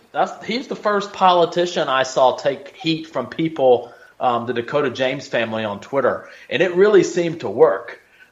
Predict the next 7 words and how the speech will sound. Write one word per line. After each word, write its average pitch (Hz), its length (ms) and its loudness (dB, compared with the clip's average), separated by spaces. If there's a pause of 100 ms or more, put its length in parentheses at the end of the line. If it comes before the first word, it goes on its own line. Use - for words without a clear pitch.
(120)
Um, 104 540 -2 (2000)
th-, - 360 -12 (180)
especially 180 380 2
the 123 60 4
mayor, 123 280 6
yeah, 113 260 4
Bill. 131 560 6